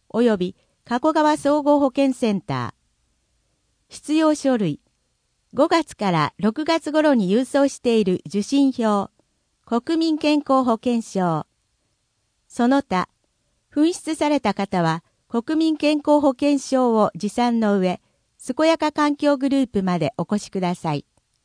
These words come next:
特定保健指導のご案内について。特定健診を受診された結果、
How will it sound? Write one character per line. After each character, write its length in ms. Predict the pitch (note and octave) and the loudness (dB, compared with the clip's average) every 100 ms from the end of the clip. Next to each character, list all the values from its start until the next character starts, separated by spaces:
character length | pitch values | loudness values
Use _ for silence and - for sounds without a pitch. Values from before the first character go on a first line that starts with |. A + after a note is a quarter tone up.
| _ _ _ _ _ _ _ _ _ _ | _ _ _ _ _ _ _ _ _ _
特 280 | - B3 D#4+ | -2 -2 -2
定 200 | E4+ F4 | -2 0
保 140 | D#4+ | 0
健 240 | D4 D#4+ D#4+ | -2 -2 -2
指 120 | - | -2
導 280 | C#4+ C4 G3+ | 2 4 4
の 220 | D#3+ C#3+ - | 0 -2 -4
ご 200 | F#3 A3 | -2 0
案 180 | B3+ | 0
内 180 | B3+ A#3 | 0 0
に 140 | A3 G3+ | 0 -2
つ 140 | G3+ | -4
い 100 | E3+ | -4
て。 240 | - B2 - _ _ _ _ _ _ _ _ _ - | -6 -10 -10 _ _ _ _ _ _ _ _ _ -4
特 260 | B3 D#4 | -4 -2
定 160 | E4+ F4 | -4 -2
健 240 | E4+ E4+ | 0 -2
診 300 | D4+ A#3+ G#3+ | 0 0 2
を 20 | |
受 160 | F3 F#3+ | 2 -2
診 240 | - D4 | -2 -2
さ 140 | D4 C4 | 0 0
れ 100 | A#3+ | -2
た 140 | F#3 | -4
結 240 | - D#3+ _ | -4 -6 _
果、 200 | D#3+ | -8